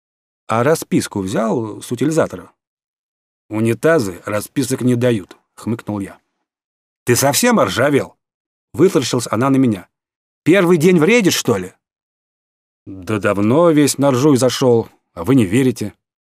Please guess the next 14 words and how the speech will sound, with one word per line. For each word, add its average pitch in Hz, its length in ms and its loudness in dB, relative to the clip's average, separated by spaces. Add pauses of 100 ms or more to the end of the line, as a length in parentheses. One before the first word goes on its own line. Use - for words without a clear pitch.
(720)
«Может, 110 460 -2
отпустите, 110 800 -4
наконец?» 92 680 -6 (480)
Индифферентно 113 680 -2
пожал 110 340 -2
я 117 80 -4
плечами. 98 560 -10 (400)
«Срок 147 460 -2
эксплуатации 110 960 -4
истёк 110 540 -4
эдак 127 260 -4
полвека 120 460 0
назад». 113 500 -4 (800)
«Так, 104 420 -2